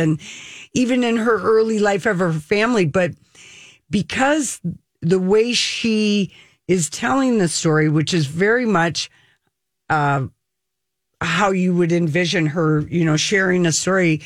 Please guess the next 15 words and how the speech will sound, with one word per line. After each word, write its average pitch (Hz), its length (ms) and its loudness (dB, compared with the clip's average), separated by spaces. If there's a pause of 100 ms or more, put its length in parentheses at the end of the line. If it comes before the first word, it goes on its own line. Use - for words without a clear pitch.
(500)
Um, 165 500 0 (180)
but 180 240 0
she 190 720 0 (1120)
is 180 240 2
so 190 840 0 (200)
raw 165 1000 0
and 165 220 0
also 190 800 -2 (560)
humble. 170 680 0
She 269 360 -2
admits 233 400 -2
so - 220 -4
many 214 220 0
times 143 640 -4 (460)
about 156 520 0